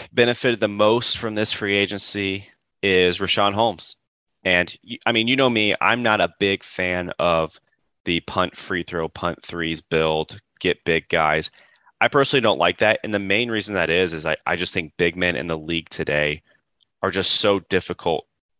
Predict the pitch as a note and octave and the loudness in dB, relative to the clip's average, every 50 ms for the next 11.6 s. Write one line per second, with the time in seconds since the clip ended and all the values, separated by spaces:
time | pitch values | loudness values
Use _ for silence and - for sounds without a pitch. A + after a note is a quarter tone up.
0 | _ _ - - F#2+ F2+ F2 E2+ E2+ E2+ D#2+ E2 E2 _ _ _ _ _ _ _ | _ _ -8 -4 -2 0 0 0 0 -2 -4 -6 -10 _ _ _ _ _ _ _
1 | _ _ _ _ - F#2 E2 D2+ F#2 F#2 G2 - - - G#2 F2+ E2+ E2+ E2 E2 | _ _ _ _ -8 -8 -2 2 2 4 4 2 2 0 0 0 2 2 2 2
2 | E2 E2 - - D#2+ D#2 C#2+ C#2 C#2+ _ _ _ _ _ _ _ _ _ _ _ | 2 0 -2 -4 -4 -4 -4 -6 -10 _ _ _ _ _ _ _ _ _ _ _
3 | _ _ - G2+ G#2 A2 - - - _ - G#2+ G#2 - A2+ G#2+ G#2+ G#2+ F#2+ G#2 | _ _ -2 0 0 2 0 -2 -10 _ 0 2 2 4 4 4 4 4 2 0
4 | F2+ D#2+ F#2 F#2 E2+ F2+ - - - E2 D#2+ D#2 D2+ D2 D2 - - D#2 D2 - | -2 0 0 0 0 -2 -4 -2 0 2 2 2 2 0 -2 -2 -4 -10 -10 -10
5 | - - _ - E2+ - - E2 D#2+ E2 E2+ E2+ E2 D#2+ - D#2 D2 D#2+ E2 D#2+ | -12 -12 _ -14 -8 -6 -6 -2 0 0 0 0 -2 -4 -2 0 2 2 2 2
6 | D#2+ D#2 D#2+ - - - - _ _ _ _ - - E2 D#2+ D#2+ - - E2 F2 | 2 0 0 0 -4 -12 -20 _ _ _ _ -4 0 0 0 0 0 0 0 0
7 | A2+ G2+ F2+ C#2+ C#2 D2 - - C#2 D2 D2+ D#2 - - - D2 C#2+ - - - | 2 2 0 0 0 -2 -6 -8 -8 -8 -6 -6 -6 -6 -6 -8 -6 -8 -10 -10
8 | - _ _ _ _ _ _ _ _ _ _ - - - _ _ _ - F#2+ F2 | -10 _ _ _ _ _ _ _ _ _ _ -14 -14 -14 _ _ _ -2 0 0
9 | E2 D2+ D#2 - E2+ E2+ G2 A#2+ A2+ G#2+ F#2+ E2+ E2+ G2 G2 E2+ D#2 - - F#2+ | 0 -2 -6 -12 -8 -2 0 2 2 2 2 0 0 0 2 0 0 0 0 2
10 | F#2+ F#2+ F2+ E2+ - - _ F2 E2+ E2 D#2+ - - F#2 D#2+ D#2 D2+ D#2+ F2+ F#2 | 4 4 2 2 -2 -8 _ -6 -6 -6 -6 -2 -2 -2 -2 0 -2 -2 0 0
11 | F2 E2+ - - - - - _ - D#2 - | 0 0 -2 -4 -6 -6 -8 _ -4 -4 -4